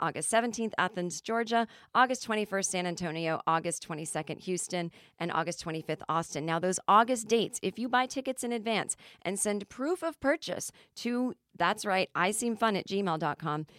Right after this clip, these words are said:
then you will get a free download card of my comedy album at the show. So buy those tickets in advance. Now, we have got Brooklyn on nine eleven and Boston on September thirteenth. Sales for those have dropped off. I need to give them a big, big boost. We've got a lot of tickets to sell, and I want those shows to be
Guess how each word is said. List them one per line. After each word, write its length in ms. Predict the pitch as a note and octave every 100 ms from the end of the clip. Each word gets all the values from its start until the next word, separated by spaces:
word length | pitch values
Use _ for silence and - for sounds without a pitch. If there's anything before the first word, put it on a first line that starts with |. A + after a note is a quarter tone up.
| - _ _ _ -
then 280 | F3+ F#3+ G3+
you 100 | G3
will 80 | G3
get 240 | F3+ E3 D#3+
a 20 |
free 400 | - F3 F3 E3
download 400 | E3+ E3 D#3+ D3+
card 240 | E3+ D#3
of 160 | - D#3
my 140 | D#3+
comedy 340 | D#3+ D3+ D#3 D3+
album 240 | D3 D3+ -
at 180 | D#3
the 60 | D#3+
show. 240 | - D#3+
So 320 | C3+ F3+ F3 - -
buy 160 | E3
those 160 | F3 E3+
tickets 300 | F3 E3+ -
in 80 | E3+
advance. 360 | D#3+ E3 -
Now, 420 | F3+ G#3+ C4 A#3 - - -
we 140 | F3+ A#3
have 220 | C4 A3
got 240 | A3+ A3+ - - _
Brooklyn 540 | D#3+ G#3+ D4+ G#3 - -
on 200 | F#3 G#3
nine 200 | G3 A3+
eleven 380 | A3 A3+ F#3 - - _ -
and 280 | F#3+ G3+
Boston 540 | F3 F#3+ G#3 - G3+ G3+
on 120 | E3 F3
September 380 | F3+ - E3+
thirteenth. 500 | F3 F3+ - F#3+ C#3+
Sales 380 | - - F#3+ G#3+
for 100 | G#3
those 200 | F3+ F#3+
have 120 | F#3
dropped 300 | - F3+ F#3
off. 160 | G#3 G#3+
I 60 | F3
need 180 | F3+
to 80 | E3+
give 140 | F3 F3
them 160 | F3
a 60 | -
big, 440 | D3+ - A3 G3
big 240 | F#3+ F#3+ D#3+
boost. 300 | G3 A3+ -
We've 160 | F3+
got 80 | E3+
a 60 | D3+
lot 240 | D#3+ F3+
of 80 | F#3
tickets 260 | F#3+ F#3+ -
to 80 | F3
sell, 280 | - F#3+ G3+
and 140 | E3
I 100 | D3
want 260 | D3+ E3 -
those 160 | D#3 D3+
shows 320 | D#3+ E3 -
to 100 | D3+
be 300 | D3 D#3+